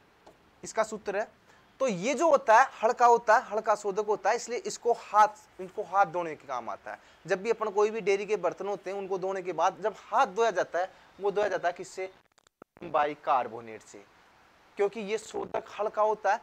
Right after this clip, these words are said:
तो हाथों को खराब नहीं करता। तो ये चीज ध्यान रखना, हाथों को धोने के लिए,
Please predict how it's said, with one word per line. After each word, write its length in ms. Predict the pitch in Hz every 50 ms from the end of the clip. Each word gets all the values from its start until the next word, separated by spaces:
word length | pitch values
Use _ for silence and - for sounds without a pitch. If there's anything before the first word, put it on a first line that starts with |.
| - _ _ _ -
तो 60 | 196
हाथों 400 | - - 180 180 180 - 180 170 165
को 60 | 175
खराब 340 | - - 175 170 170 151 127
नहीं 160 | 113 110 107
करता। 300 | - 120 107 _ - 101 - _ _ _ _ _ _ _ _ _ _ _ _ _ _ _ _ _ _ _ _ _ _ _ _ _ _ _ _ _ _ _ _ _ _ _ _ _ _ _ _ _ _ _ _ _ _ _ _ _ _ _ _ _ - - - _ _ _ _ _ - - -
तो 40 | 180
ये 160 | 175 180 208
चीज 200 | 208 - 220 185
ध्यान 200 | 170 190 190 180
रखना, 300 | - - 165 175 220 240 - - _ - _ _ _ _ _ _ _ _ _ _ _ - - - - -
हाथों 320 | 185 202 208 202 - 190
को 140 | 175 190 196
धोने 240 | 180 185 180 165 151
के 120 | 127 123
लिए, 140 | 107 101 98